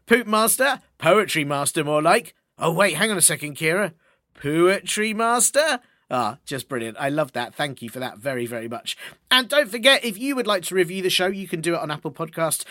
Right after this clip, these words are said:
Spotify, Amazon Music, or by writing a review on a leaf and asking an ant to carry it to everyone they know. Um, it really does help other silly billies find this show, so thanks to those of you that do it.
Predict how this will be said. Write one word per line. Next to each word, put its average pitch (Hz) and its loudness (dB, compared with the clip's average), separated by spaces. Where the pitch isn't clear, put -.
Spotify, 196 -4
Amazon 190 -2
Music, 175 -2
or 151 -4
by 156 -2
writing 180 -4
a 165 -6
review 160 -4
on 147 -6
a - -6
leaf 202 -6
and 147 -6
asking 151 -6
an 160 -10
ant 170 -2
to 170 -8
carry 131 -4
it 113 -10
to 98 -8
everyone 101 -12
they 101 -10
know. 151 0
Um, 170 4
it 220 -4
really 262 -2
does 220 0
help 190 0
other 175 0
silly 170 2
billies 151 -4
find 147 -2
this 127 -4
show, 120 -4
so 131 -6
thanks 139 -8
to 131 -10
those 120 -6
of 120 -14
you 120 -8
that 123 -6
do 120 -6
it. 101 -12